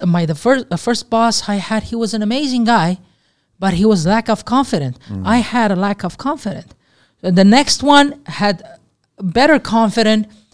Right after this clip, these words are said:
Speaker 1: better whatever, and less of a nice guy, <laughs>
Speaker 2: <laughs> Yeah.
Speaker 1: which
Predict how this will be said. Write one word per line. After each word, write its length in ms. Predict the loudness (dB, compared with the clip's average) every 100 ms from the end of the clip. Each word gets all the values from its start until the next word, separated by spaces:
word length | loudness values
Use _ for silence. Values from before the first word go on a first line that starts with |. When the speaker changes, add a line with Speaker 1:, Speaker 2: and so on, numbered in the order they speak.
| _ -12
Speaker 1:
better 500 | -8 0 2 2 -2 -2
whatever, 540 | 2 4 4 2 0 -2 -10 _
and 300 | -2 0 2
less 220 | 4 4 4
of 100 | 4
a 60 |
nice 280 | 6 6 4
guy, 400 | 4 6 6 2 2
<laughs> 0 |
Speaker 2:
<laughs> 80 | 4
Yeah. 1040 | 6 8 8 8 8 6 6 4 2 2
Speaker 1:
which 320 | 4 4 2